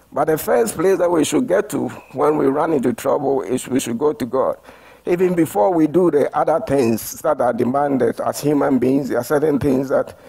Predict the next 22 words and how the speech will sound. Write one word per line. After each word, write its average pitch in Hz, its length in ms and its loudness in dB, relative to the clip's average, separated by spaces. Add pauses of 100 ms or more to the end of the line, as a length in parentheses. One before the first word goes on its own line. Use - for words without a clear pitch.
(500)
we 143 200 2
are 131 120 0
supposed 147 420 -2
to - 80 -2
do 135 380 0 (240)
that 135 340 -4
God 147 240 2
will 127 140 2
not 135 160 0
necessarily 127 500 0
come 131 240 -4
and 123 260 0 (240)
do 160 140 2
for 120 300 0
us. - 300 -4 (460)
But 147 460 -4 (140)
in 160 200 2
everything, 175 680 0 (960)
we 147 160 0
have 151 460 -2
to - 140 -10
first - 640 0